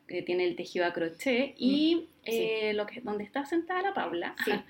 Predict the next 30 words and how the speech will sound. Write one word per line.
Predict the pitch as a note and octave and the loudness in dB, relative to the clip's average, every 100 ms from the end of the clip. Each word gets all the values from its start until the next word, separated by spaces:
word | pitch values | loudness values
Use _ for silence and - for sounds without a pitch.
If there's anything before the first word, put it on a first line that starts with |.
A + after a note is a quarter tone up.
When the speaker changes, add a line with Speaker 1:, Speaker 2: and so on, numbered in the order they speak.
| - | 2
Speaker 1:
<laughs> | B3+ B3+ A#3+ - | 8 10 10 6
eh, | A#3 A#3+ B3+ | 6 6 4
son, | - B3+ C4 C4+ C4 - | 4 4 6 4 2 0
eh, | A#3 | 0
como | G#3+ | 0
estas | B3 C#4 - | -2 -2 0
pelotitas | C4+ B3 A#3 A#3 C#4+ | 4 4 4 0 -2
que | - | 0
hay | B3 | 2
en | B3 | 4
las | B3 - | 2 0
piscinas | A#3+ - G#3+ B3 B3 | -8 -4 -2 0 0
de | A3+ G#3+ G3 F#3+ | 0 -2 -4 -4
Speaker 2:
Sí. | G3 | -2
Speaker 1:
niños | G#3+ B3 | 0 0
pa' | B3 | -2
jugar, | - F3+ G3 - | 0 2 2 0
como | C4 | 2
Speaker 2:
Sí, | B3 | 4
como | A#3 A#3 | 6 6
Speaker 1:
pelotitas. | C4 A#3 | 4 2
Speaker 2:
flotadores, | A3 G#3 G3+ A#3+ B3+ B3 B3 B3+ B3 | 2 2 4 6 8 8 6 4 2
Speaker 1:
Sí. | A3 F3+ - | 0 0 0
Speaker 2:
pero | A3 G#3+ | 2 2
de | G#3 | 2
puras | G#3 C#4+ D#4+ | 2 0 2
pelotitas. | E4+ E4 E4 A#3 - | 4 4 2 -2 0
Speaker 1:
Sí, | F3+ - - | 0 0 -2
esas, | |
Speaker 2:
Sí. | B3+ | 0